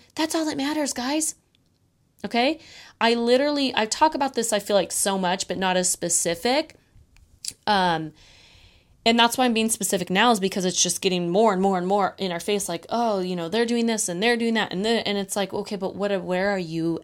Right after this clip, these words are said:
at? Are you content with where you are at?" And if the answer is no, then that's not because of somebody else. Okay? It's not somebody else. It's not somebody else's pressure.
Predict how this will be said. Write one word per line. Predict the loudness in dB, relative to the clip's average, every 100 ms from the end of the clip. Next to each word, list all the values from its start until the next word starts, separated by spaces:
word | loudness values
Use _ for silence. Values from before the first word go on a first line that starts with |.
| -8
at? | -8 -8 -8 -12 -12 _ _ -8
Are | -6
you | -6 -4 -4
content | -2 -2 -2 -2 -4 -6 -6
with | -8 -6
where | -6
you | -4 -2 -4 -4
are | -8 -8
at?" | -6 -4 -4 -8 _ _ _ _
And | -4
if | -4
the | -2 -2
answer | 0 -2
is | -2 -2
no, | -2 2 2 2 2
then | 0
that's | 0 -2 -2
not | -2 -2
because | -6 -4 -2
of | 0
somebody | 0 0 0 2 4
else. | 4 2 -4 -6 -12 _ _ _ _ _ _ -10
Okay? | 0 2
It's | 2 0 0
not | 0 0 0
somebody | 0 2 2 4
else. | 6 4 0 -4
It's | -6
not | -4 -2
somebody | -2 0 2
else's | 2 0 -4
pressure. | -8 0 2 4 2 2 2